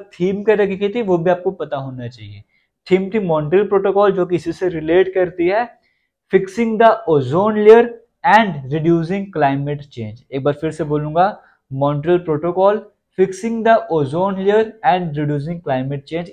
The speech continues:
इस बार theme रखी गई थी ओजोन डे की, वर्ल्ड ओजोन डे की। इसी के साथ आगे चलते हैं, नेक्स्ट इंपॉर्टेंट करंट अफेयर आपके सामने स्क्रीन में चल रहा होगा। यहाँ पर उड़ीसा के सीएम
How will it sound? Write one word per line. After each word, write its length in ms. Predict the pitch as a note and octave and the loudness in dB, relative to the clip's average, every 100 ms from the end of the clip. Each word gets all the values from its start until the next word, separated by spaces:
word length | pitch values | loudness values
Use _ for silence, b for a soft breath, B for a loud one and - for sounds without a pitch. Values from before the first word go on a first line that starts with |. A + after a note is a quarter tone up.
| - | -8
इस 120 | D3+ | -6
बार 280 | C#3 D3+ D3 | 2 2 2
theme 280 | - F#3 F3+ | -2 -2 -2
रखी 240 | D#3+ D3+ | -4 -4
गई 160 | C#3+ C#3+ | -2 -2
थी 180 | G#3 A#3 _ _ _ - | -2 -6 _ _ _ 2
ओजोन 460 | F3 D3+ F3 F3+ D#3+ | 2 4 4 2 2
डे 160 | D3 | 2
की, 160 | C#3+ A2+ G#2+ | 0 -8 -14
वर्ल्ड 380 | B2 D3+ A3 A#3 | -2 6 8 8
ओजोन 520 | - E3 C#3 C#3+ C3+ B2 | 4 0 -4 -6 -6 -6
डे 140 | A#2+ | -6
की। 220 | - G#2 _ _ _ | -6 -16 _ _ _
इसी 220 | D3 D3+ F3 | -8 -2 0
के 80 | F3 | 2
साथ 140 | F3+ F3 | 0 0
आगे 260 | C#3 D3 E3+ | 0 0 0
चलते 400 | E3 E3 D#3 E3 | 0 0 0 -2
हैं, 240 | F3+ G3 G3 b b - | -2 -4 -10 b b -2
नेक्स्ट 420 | D3+ G3 G3+ - | 4 4 2 -10
इंपॉर्टेंट 580 | E3+ D3+ D3+ D#3 F3+ F3+ | -8 -4 0 2 2 0
करंट 280 | D3 D3+ D#3 | -2 -2 -4
अफेयर 220 | D#3+ E3 | -4 -2
आपके 240 | D#3+ E3 | -2 -4
सामने 300 | D#3+ D#3 D#3 | -8 -8 -6
स्क्रीन 360 | D#3+ - D3+ D#3 | -8 -6 -4 -2
में 100 | F#3 | -4
चल 220 | F3+ F#3 | 0 0
रहा 240 | E3+ F3 F3 | 2 2 2
होगा। 280 | F3 F3 A3+ A#3 _ _ _ _ - | 2 2 -2 -2 _ _ _ _ -2
यहाँ 180 | E3+ | 2
पर 100 | F#3 | 2
उड़ीसा 500 | G#3+ F3 E3 F#3 F#3+ | 2 2 6 4 4
के 160 | G#3 A3 | 2 2
सीएम 460 | - F3+ F3+ G#3 | 0 -2 0 0